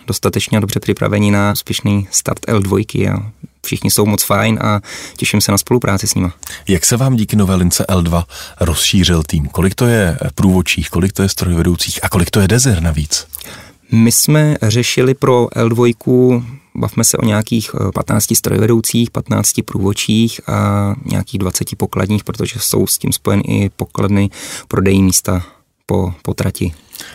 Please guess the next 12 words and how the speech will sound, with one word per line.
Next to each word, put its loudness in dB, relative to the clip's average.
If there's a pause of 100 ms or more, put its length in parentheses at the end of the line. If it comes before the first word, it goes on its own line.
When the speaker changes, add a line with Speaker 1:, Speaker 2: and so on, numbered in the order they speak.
Speaker 2:
A -6
teď -4
mi 6
řekněte, 2 (220)
je 2
pro 2
dopravce, 0
kteří -2
vstupují 4
na 4
nové 2
výkony, 0